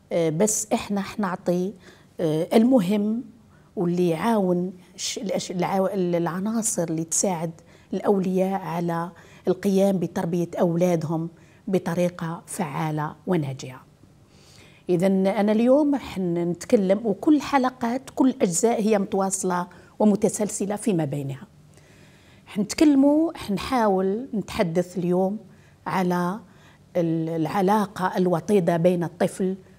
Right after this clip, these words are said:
والوالدين، خاصة، خاصة في البداية حنتكلموا على دور الأم اللي هو دور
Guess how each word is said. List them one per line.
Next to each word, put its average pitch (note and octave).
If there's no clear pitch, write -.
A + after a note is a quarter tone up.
والوالدين، F3+
خاصة، F#3+
خاصة -
في -
البداية F3
حنتكلموا G3
على D3+
دور F#3
الأم D#3+
اللي D3+
هو F#3+
دور G3